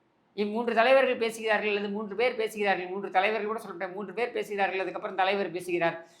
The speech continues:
அப்படின்னா அது பொதுக்கூட்டம் தானே? அது எப்படி மாநாடு ஆகும்? இதற்கு காலையில எட்டு மணிலேருந்து கொண்டு வந்து அலக்கழிச்சிங்க, இது வேற ஒரு டாபிக், அதை விட்டுருங்க. இப்ப சீமான் அவர்களுடைய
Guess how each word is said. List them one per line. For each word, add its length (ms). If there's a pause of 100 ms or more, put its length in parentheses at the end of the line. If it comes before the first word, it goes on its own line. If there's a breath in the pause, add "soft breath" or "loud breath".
அப்படின்னா 280
அது 200
பொதுக்கூட்டம் 500
தானே? 220
அது 200
எப்படி 140
மாநாடு 400
ஆகும்? 340 (1800 soft breath)
இதற்கு 260
காலையில 380
எட்டு 140
மணிலேருந்து 320
கொண்டு 160
வந்து 60
அலக்கழிச்சிங்க, 580
இது 120
வேற 220
ஒரு 120
டாபிக், 360 (120)
அதை 160
விட்டுருங்க. 400 (220)
இப்ப 460
சீமான் 360
அவர்களுடைய 560